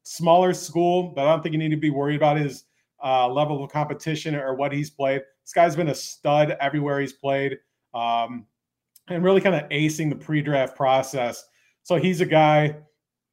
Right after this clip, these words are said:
uh, that maybe the Bears are, are considering taking, 'cause who knows if they think Tevin Jenkins is gonna be a tackle or if he's gonna be a guard. So I think the Bears, they're, they're really not gonna, you know, eliminate any position,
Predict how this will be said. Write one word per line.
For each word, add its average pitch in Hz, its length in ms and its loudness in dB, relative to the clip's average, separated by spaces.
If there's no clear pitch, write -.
uh, 135 340 0
that 151 180 0
maybe 170 140 0
the 160 80 -2
Bears 160 400 2
are, 156 160 -2
are 139 100 -6
considering 151 560 -4
taking, 156 640 -2
'cause 156 140 -4
who 226 80 -2
knows 220 240 0
if 208 100 0
they 190 100 4
think 196 220 2
Tevin 175 260 4
Jenkins 165 420 -2
is 139 100 -6
gonna 156 180 -2
be 151 120 0
a 135 60 -2
tackle 156 420 2
or 143 60 0
if 139 80 -6
he's 151 180 -4
gonna 151 100 -2
be 143 120 -2
a 131 100 -8
guard. 143 360 2
So 131 320 -2
I 127 80 -6
think 180 180 -2
the 175 60 0
Bears, 165 420 2
they're, 160 220 -2
they're 156 120 -2
really 170 200 2
not 160 220 0
gonna, 139 300 0
you 147 80 -14
know, 127 260 -6
eliminate 156 680 0
any 165 300 2
position, 151 720 -4